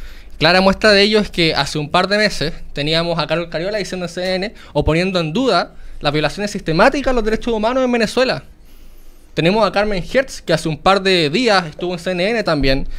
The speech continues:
diciendo que aquí habían violaciones generalizadas a los derechos humanos, po. Sí, claramente es, eso es impensable por cualquier persona que tenga dos dedos de frente.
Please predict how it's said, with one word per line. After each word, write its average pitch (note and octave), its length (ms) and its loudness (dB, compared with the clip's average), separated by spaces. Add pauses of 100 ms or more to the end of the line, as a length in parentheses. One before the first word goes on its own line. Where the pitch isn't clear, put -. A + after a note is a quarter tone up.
(200)
diciendo F3+ 300 0
que F#3+ 60 6
aquí E3 180 2
habían F#3+ 260 6
violaciones F#3 460 2
generalizadas D#3 600 2
a - 20 6
los F#3+ 100 6
derechos E3+ 300 -2
humanos, D3 340 -2
po. - 220 -12 (520)
Sí, B2 180 -10 (100)
claramente G#3 800 4
es, F3+ 220 -10
eso F#3+ 180 -4
es G#3 80 -2
impensable F#3 680 2 (340)
por C#3 160 0
cualquier A3+ 380 2
persona B3 400 2
que F3+ 100 4
tenga F#3+ 220 2
dos G#3+ 160 2
dedos B3 160 4
de G#3+ 80 -2
frente. - 420 -4